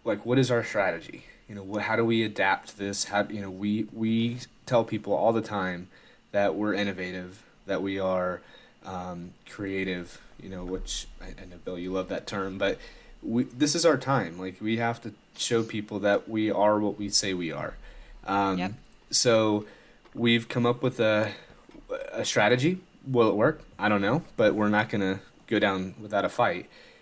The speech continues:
Speaker 1: And we're converting everything digitally. You know, we've set up an entire,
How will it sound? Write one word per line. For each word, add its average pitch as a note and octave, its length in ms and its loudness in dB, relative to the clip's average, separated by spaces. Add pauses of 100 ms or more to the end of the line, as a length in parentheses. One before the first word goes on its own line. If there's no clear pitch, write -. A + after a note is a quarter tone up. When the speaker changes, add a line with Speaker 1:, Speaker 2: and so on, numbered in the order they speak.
(120)
Speaker 1:
And G2+ 460 0 (680)
we're B2+ 140 2
converting A2 480 0
everything A2 380 0
digitally. A2 560 -2 (200)
You G#2+ 60 -8
know, G2 80 -4
we've G2 200 -2
set G#2+ 140 -2
up G#2 120 0
an G2+ 60 -2
entire, G#2 560 2